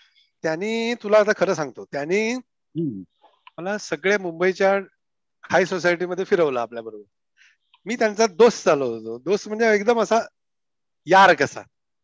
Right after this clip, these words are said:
Speaker 1: जरी ते
Speaker 2: लंगोटी यार.
Speaker 1: कोट्याधीश असले, कोट्याधीश म्हणजे तेव्हा त्यांचं
Speaker 2: <laughs>
Speaker 1: एक दोन हजारच्या साली तेव्हा त्यांचं जवळजवळ शंभर कोटीचं collection होतं.
Speaker 2: बाप रे.
Speaker 1: म्हणजे बघतो.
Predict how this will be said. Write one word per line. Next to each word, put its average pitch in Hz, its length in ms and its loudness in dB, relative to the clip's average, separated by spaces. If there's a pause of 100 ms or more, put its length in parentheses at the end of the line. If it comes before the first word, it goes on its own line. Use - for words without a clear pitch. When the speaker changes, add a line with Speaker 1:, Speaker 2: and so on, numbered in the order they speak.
(520)
Speaker 1:
जरी 180 60 2
ते 139 60 4
Speaker 2:
लंगोटी 147 240 4
यार. - 80 6
Speaker 1:
कोट्याधीश 214 340 6
असले, 180 360 2
कोट्याधीश 202 460 -4
म्हणजे 214 220 -4
तेव्हा 196 220 0
त्यांचं 214 400 -2
Speaker 2:
<laughs> - 400 -18
Speaker 1:
एक 165 120 -10 (140)
दोन 196 260 -4
हजारच्या 214 360 0
साली 196 260 0
तेव्हा 190 240 -4
त्यांचं 185 300 -6
जवळजवळ 190 340 -4
शंभर 175 280 -4
कोटीचं 190 300 -6
collection 156 360 -6
होतं. - 800 -20 (240)
Speaker 2:
बाप 131 300 -2
रे. 147 180 -2 (1120)
Speaker 1:
म्हणजे 165 180 -6
बघतो. 170 320 -4